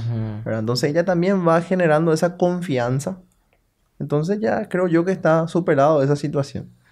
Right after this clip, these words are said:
Speaker 1: Ah, los políticos son cafajestes, eso no
Speaker 2: <laughs>
Speaker 1: sabía,
Speaker 2: No
Speaker 1: ¿no?
Speaker 2: todos, ¿verdad?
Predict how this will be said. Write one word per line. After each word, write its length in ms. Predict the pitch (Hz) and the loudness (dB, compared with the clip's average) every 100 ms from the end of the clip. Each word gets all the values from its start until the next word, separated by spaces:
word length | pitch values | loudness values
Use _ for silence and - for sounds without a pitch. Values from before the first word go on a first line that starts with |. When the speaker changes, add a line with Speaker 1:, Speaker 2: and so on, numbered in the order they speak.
| _ - | _ -8
Speaker 1:
Ah, 120 | 180 170 | -6 -4
los 140 | 127 | -4
políticos 360 | - 123 147 - | -4 -6 -6 -2
son 120 | 143 | 0
cafajestes, 680 | 135 143 113 107 151 147 - | 2 2 4 4 2 0 -4
eso 100 | - 202 | -4 -2
no 80 | |
Speaker 2:
<laughs> 60 | 175 | -2
Speaker 1:
sabía, 220 | 180 170 151 196 | 0 0 0 0
Speaker 2:
No 60 | |
Speaker 1:
¿no? 60 | 226 | 0
Speaker 2:
todos, 300 | 170 185 135 | 2 2 2
¿verdad? 140 | 123 | 0